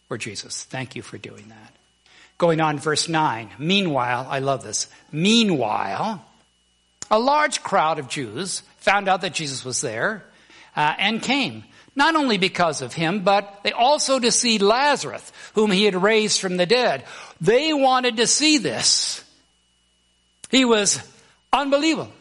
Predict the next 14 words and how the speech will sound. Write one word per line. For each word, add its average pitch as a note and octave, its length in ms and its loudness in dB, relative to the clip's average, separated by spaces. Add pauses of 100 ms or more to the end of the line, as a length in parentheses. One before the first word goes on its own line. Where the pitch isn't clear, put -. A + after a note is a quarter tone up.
"Yes, - 280 -6 (320)
you C4 180 2
were E3+ 100 -2
dead, E3 380 -2
Lazarus, C4 480 -2
and D3+ 100 -6
now A3+ 140 0
you're G#3 240 -2
alive? C4 580 -2 (800)
You D4+ 100 2
were B3 100 -4
dead, D3+ 460 -6
dead, G3+ 340 0
dead? D4 300 0